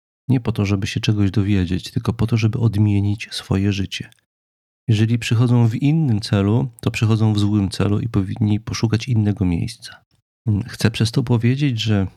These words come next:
jeżeli stoik uprawia teorię,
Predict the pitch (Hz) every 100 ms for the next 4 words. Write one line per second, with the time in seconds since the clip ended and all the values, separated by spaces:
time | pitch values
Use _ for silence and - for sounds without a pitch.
0 | _ 120 95 90 110 113 - - - -
1 | 113 107 - - _ _ _ _ _ _
2 | _ _ _ _ 120 113 101 101 101 98
3 | 92 - - 113 110 104 90 95 127